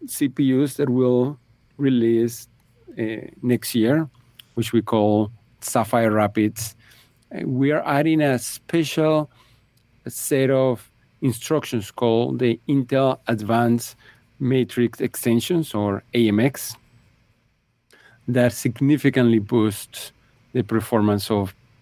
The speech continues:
bfloor sixteen and int eight, uh, multiplies. So you can think of this as a, as a set of, uh, systolic array-like, uh,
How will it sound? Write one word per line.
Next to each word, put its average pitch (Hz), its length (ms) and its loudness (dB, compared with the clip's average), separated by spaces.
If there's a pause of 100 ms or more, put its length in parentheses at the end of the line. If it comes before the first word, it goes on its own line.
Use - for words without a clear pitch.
(240)
bfloor 117 400 2
sixteen 104 520 -2
and 101 240 0 (100)
int 107 380 0
eight, 98 380 -2 (600)
uh, 110 240 -4
multiplies. 104 760 0
So - 120 -4
you 120 80 4
can 139 160 2
think 139 180 0
of 117 160 2
this 117 340 0
as 113 440 2 (520)
a, 101 480 0 (400)
as 107 180 -4
a 117 40 -2
set 113 300 0
of, 110 420 0 (540)
uh, 107 340 2 (880)
systolic - 880 -2
array-like, 113 840 0 (360)
uh, 107 380 -4